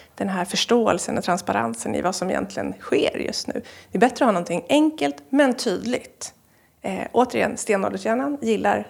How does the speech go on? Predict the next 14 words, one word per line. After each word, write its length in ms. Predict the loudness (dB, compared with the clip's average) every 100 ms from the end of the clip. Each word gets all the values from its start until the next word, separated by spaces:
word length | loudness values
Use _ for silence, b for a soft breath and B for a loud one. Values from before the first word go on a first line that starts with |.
| -4
det 80 | -2
här 80 |
korta, 340 | -2 -6 -6 -4
enkla, 340 | -4 -4 -6
tydliga. 420 | -4 -6 -2 -4 -4 b b b b _ -8
Eh, 100 | -6 -4 -6 -6 -8 0
då 140 | 2
förstår 380 | 2 2 4 4
vi. 180 | 2 -6 -16 -20 -20 _ _
Och 120 | 0 2
då 100 | 2
kan 200 | 2 0
vi 60 |
också 420 | 0 -2 -4 -4